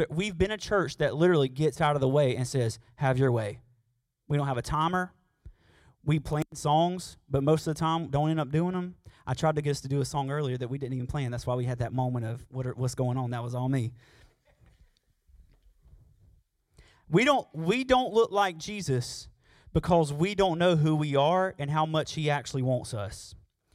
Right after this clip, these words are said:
In Genesis, God created Eve to be Adam's helper and said, "It's not good for man to be alone." Jesus came as the last Adam and gave birth to his Eve,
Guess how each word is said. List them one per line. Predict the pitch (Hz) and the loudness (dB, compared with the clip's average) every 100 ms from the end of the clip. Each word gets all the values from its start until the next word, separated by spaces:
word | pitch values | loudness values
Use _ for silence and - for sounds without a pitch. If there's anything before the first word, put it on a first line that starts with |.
| _ - - | _ -20 -8
In | 165 170 156 | 2 2 2
Genesis, | 139 170 240 202 - 156 143 | -2 0 0 0 0 -2 -2
God | - 165 185 175 | 2 4 4 0
created | 185 180 165 151 131 - | -2 2 2 2 -2 -2
Eve | 160 190 220 226 - | -4 -4 -4 -8 -6
to | 185 | -4
be | 170 165 - | -2 -2 -2
Adam's | 165 190 190 180 | 0 0 -2 -4
helper | - 208 208 147 143 | 0 4 4 2 0
and | 147 135 | 0 -4
said, | - - 220 143 131 127 - - _ | -6 -2 0 2 0 -4 -18 -20 _
"It's | - 170 - | 0 0 2
not | 156 165 202 214 175 | -2 2 4 2 -2
good | 190 202 160 | 4 4 4
for | - 160 | 0 0
man | 160 170 160 | 0 0 -2
to | 156 | -2
be | 147 151 | -2 0
alone." | 147 143 127 104 87 - _ _ _ _ _ _ _ _ _ - _ | 2 0 0 -4 -12 -20 _ _ _ _ _ _ _ _ _ -20 _
Jesus | 135 135 202 269 269 185 151 | -6 -2 2 2 4 4 2
came | - 190 196 196 | -2 -6 -2 0
as | 180 165 | 2 2
the | 156 | 0
last | 151 170 185 - | 2 0 0 -4
Adam | 170 175 196 214 | -2 0 0 0
and | 170 160 156 | 0 -2 0
gave | 185 190 175 | 2 2 0
birth | 143 214 180 151 - - - - | 2 4 6 4 0 -16 -20 -8
to | - 175 | 2 4
his | 147 - 214 220 185 | 4 0 0 0 -2
Eve, | 233 247 180 135 139 | -4 -2 0 0 -2